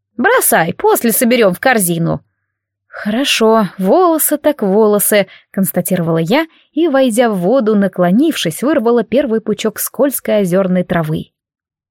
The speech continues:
Домой возвращались той же тропкой. Уже когда вышли на дорогу и вдали показались крыши домов, моего и Добрыниного,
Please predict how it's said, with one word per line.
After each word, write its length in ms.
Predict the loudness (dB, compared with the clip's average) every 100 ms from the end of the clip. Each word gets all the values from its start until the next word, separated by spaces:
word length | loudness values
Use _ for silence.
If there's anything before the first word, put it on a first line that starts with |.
| _ _ -6
Домой 380 | 0 2 2
возвращались 640 | 2 0 -2 0 0 0 0
той 160 | 0
же 140 | 0 0
тропкой. 500 | -2 -6 -6 -10 -10 _ _ _
Уже 180 | -2 0
когда 280 | 0 2 2
вышли 260 | 2 0
на 140 | 0 2
дорогу 480 | 2 2 2 2
и 40 | 0
вдали 220 | 2 0
показались 480 | 0 -2 0 0 -2
крыши 320 | -4 -4 -2
домов, 480 | -2 0 0 -2 -6 _ -20 _
моего 400 | -2 2 2 2
и 60 | 2
Добрыниного, 680 | 2 2 0 0 -2 -4 -8